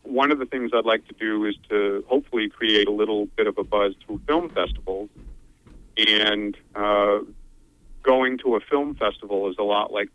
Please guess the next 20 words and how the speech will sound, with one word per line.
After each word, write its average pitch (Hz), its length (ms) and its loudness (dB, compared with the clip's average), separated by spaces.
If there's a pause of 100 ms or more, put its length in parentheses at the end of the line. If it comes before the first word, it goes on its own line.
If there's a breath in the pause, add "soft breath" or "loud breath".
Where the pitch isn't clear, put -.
losing 110 360 -8
your 101 120 -6
virginity 95 760 -6 (180)
in 104 180 -10
that, 98 340 -2 (260)
uh, 101 360 2 (520)
the, 101 360 2
the 101 80 -8
big 127 240 4
ones 107 440 -2
want 104 320 -4
you 104 500 -6
to 107 80 -6
premiere 120 680 2
the - 100 -12
movie 101 680 -8 (640)
at 110 200 0
their 117 180 4
film 120 300 0
festival. 98 540 -6